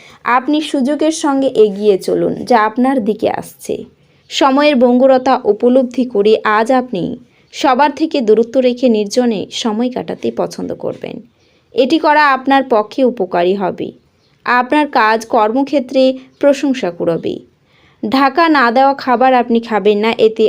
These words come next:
অসুস্থ হয়ে পড়বেন। যারা বিবাহিত তাদের আজকের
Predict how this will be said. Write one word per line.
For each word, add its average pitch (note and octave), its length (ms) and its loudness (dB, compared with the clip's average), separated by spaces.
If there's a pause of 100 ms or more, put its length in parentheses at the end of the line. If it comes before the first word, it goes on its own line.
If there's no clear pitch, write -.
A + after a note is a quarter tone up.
অসুস্থ A3 440 -6
হয়ে F#3+ 320 0
পড়বেন। - 380 -6 (400)
যারা C#4 260 2
বিবাহিত C4+ 520 4
তাদের B3 360 4 (100)
আজকের A#3+ 480 0